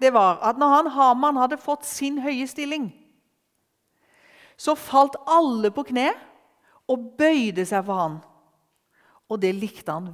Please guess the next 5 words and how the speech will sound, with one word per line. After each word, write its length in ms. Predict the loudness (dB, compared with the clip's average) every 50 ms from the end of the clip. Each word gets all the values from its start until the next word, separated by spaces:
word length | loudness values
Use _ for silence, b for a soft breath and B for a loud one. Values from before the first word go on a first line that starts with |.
| -8 -8
veldig 300 | -6 -6 -8 -10 -12 -12
godt. 320 | -14 -14 -16 _ -20 -20 -20 _ _ _ _ _ _ _ _ _ _ _ _ _ _ _ _ _ _ _ _ _ _ _ _ _ _ _ _ _ _ _ b b b b b b b b b -6
Men 140 | -2 2 4
det 80 | 4 4
var 140 | 4 2